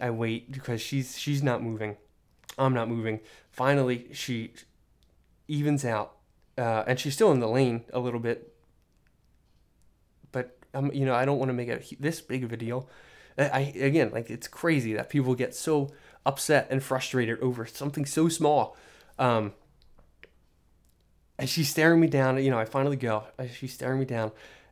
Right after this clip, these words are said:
and I get this uncontrollable urge to make a face at her. Uh, but it's not like, I, I didn't, again, I didn't wanna, like, escalate anything. Not that this would even be escalated at all, 'cause then I would j-,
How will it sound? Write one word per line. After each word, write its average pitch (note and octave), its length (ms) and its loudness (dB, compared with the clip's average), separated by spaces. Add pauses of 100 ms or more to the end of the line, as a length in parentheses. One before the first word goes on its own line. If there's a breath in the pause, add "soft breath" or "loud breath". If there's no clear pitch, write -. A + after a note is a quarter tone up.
and A#2+ 360 2 (300)
I C3 100 0
get C#3 140 2
this C#3+ 200 -2
uncontrollable C#3 760 0 (220)
urge C#3 460 2
to C3+ 100 0
make A#2+ 220 0
a C3+ 60 -4
face C3+ 360 -6
at D#3 140 -2
her. E3+ 160 -2 (520 loud breath)
Uh, A#2+ 380 4
but C3+ 180 2
it's C3 160 -2
not D3+ 160 0
like, C3+ 220 0 (840)
I, D3 220 -2
I C#3 120 2
didn't, D#3+ 180 -2
again, C3+ 280 0
I G#2+ 40 0
didn't E3 160 -2
wanna, D3 180 2
like, A2+ 260 -4 (360)
escalate C#3+ 400 2
anything. A2 380 -4 (460)
Not F3+ 220 -2
that D#3+ 180 2
this D3 240 -4
would C#3+ 180 -2
even D3 320 -2
be B2+ 300 -4 (360)
escalated C3 480 -2
at A#2+ 120 0
all, - 260 -4
'cause B2 240 -6
then B2 160 0
I A#2+ 80 -2
would B2 280 -6
j-, - 60 -20